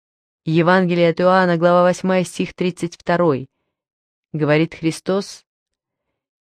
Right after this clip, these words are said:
«Какую же истину должен узнать человек, чтобы стать свободным, и каким образом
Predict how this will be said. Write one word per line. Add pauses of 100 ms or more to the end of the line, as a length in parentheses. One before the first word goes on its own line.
(100)
«Какую
же
истину (320)
должен
узнать
человек, (840)
чтобы
стать
свободным,
и
каким
образом